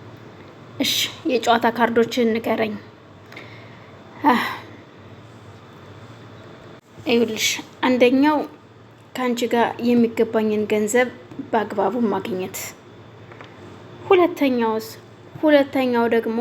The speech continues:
የሚገባኝን ነገር ካልሰጠሽኝ አንቺን ማጥፋት። ገብቶሻል? አንቺን አንቆ መግደል ነው። አሁን ከዚህ ሂድ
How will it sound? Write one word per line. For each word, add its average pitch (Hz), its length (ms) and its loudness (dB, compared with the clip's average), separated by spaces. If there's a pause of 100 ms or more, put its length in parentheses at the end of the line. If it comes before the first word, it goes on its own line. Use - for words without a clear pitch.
(800)
የሚገባኝን 233 920 2
ነገር 208 320 0
ካልሰጠሽኝ 262 880 -2 (800)
አንቺን 226 420 -4
ማጥፋት። - 580 -6 (2000)
ገብቶሻል? 247 520 4 (720)
አንቺን 208 420 -2 (340)
አንቆ 233 300 2 (100)
መግደል 196 480 -2
ነው። 185 160 -10 (1160)
አሁን 262 260 4
ከዚህ 226 380 -2
ሂድ - 280 -2